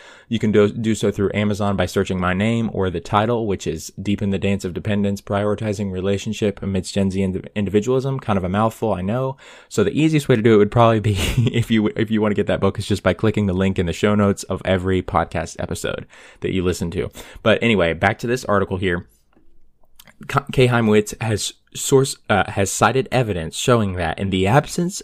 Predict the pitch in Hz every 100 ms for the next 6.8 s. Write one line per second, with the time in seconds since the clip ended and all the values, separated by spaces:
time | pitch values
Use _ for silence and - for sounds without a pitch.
0 | - 113 107 - 101 104 135 - 151 -
1 | 120 113 110 117 87 73 - 80 85 -
2 | 104 117 147 156 143 123 101 104 95 -
3 | - - _ _ _ - - 95 92 104
4 | 143 - 135 - 107 90 - 117 92 76
5 | 76 - _ - - - 92 98 117 -
6 | 127 120 101 104 143 90 85